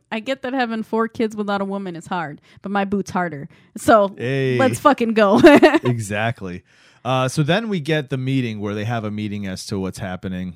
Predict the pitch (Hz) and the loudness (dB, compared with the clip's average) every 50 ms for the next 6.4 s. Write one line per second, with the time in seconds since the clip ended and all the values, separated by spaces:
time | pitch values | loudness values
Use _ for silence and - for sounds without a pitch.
0 | - - 98 98 95 - 87 92 98 85 82 82 82 - 101 104 107 104 104 104 | -14 -12 -12 -12 -12 -12 -10 -10 -10 -10 -12 -16 -14 -10 -6 -4 -4 -4 -4 -4
1 | 101 98 90 82 95 95 98 98 98 95 92 92 90 90 90 90 90 87 90 - | -6 -6 -8 -6 -6 -6 -4 -6 -6 -6 -8 -8 -8 -8 -8 -8 -10 -10 -10 -10
2 | 95 92 87 - - - - - - - 135 131 131 123 - - 123 123 120 120 | -8 -8 -8 -10 -12 -12 -12 -12 -8 -4 -4 -4 -4 -4 -6 -6 -4 -4 -4 -6
3 | 117 110 107 - 107 113 - - 87 113 107 95 71 69 85 101 90 120 107 - | -6 -10 -12 -16 -16 -16 -16 -14 -12 -10 -10 -10 -12 -14 -16 -14 -14 -12 -10 -10
4 | 180 180 185 180 - 185 175 175 - - - - - - - 170 - _ - 240 | -8 -8 -8 -8 -10 -12 -12 -12 -12 -14 -12 -10 -10 -10 -10 -12 -14 _ 0 2
5 | 247 - - 240 294 370 - - 320 302 302 285 277 254 185 - _ _ _ _ | 2 4 6 6 4 4 2 -2 -6 -4 -4 -6 -6 -8 -10 -14 _ _ _ _
6 | _ _ _ - 208 214 214 | _ _ _ -8 -6 -6 -6